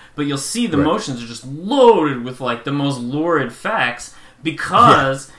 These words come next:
Speaker 1: the, the, the element that she got to prove the truth of her claims just throws it all into issue.
Speaker 2: Yeah,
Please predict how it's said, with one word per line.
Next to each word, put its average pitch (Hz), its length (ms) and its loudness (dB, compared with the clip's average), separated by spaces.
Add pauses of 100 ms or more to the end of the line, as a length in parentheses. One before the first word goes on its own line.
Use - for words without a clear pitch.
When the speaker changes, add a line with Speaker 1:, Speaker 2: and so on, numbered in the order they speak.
(140)
Speaker 1:
the, 147 180 -2 (240)
the, 120 460 -6 (380)
the 139 160 -10
element 170 380 2
that 131 100 -6
she 156 140 -6
got 147 180 0
to 135 80 -8
prove 156 400 0
the 135 80 -4
truth 143 260 -6
of 135 80 -10
her 123 100 -6
claims 156 460 -4
just - 180 -12
throws 127 220 -4
it 123 80 -4
all 135 300 -4
into 113 200 -8
issue. 127 360 -14 (880)
Speaker 2:
Yeah, 131 280 4